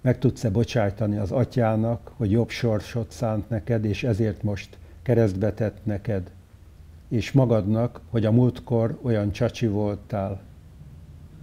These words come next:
És hálát akarsz-e adni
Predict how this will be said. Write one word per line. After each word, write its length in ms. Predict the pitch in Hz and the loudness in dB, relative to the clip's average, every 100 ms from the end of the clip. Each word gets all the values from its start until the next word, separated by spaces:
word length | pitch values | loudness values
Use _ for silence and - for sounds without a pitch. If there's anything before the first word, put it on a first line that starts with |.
| - - - - - | -16 -16 -14 -14 -6
És 200 | 123 - | -4 -2
hálát 420 | 139 131 107 98 | 0 2 2 0
akarsz-e 560 | 113 - 110 101 - 110 | -2 0 0 0 0 0
adni 420 | 110 95 104 101 | 2 2 0 -2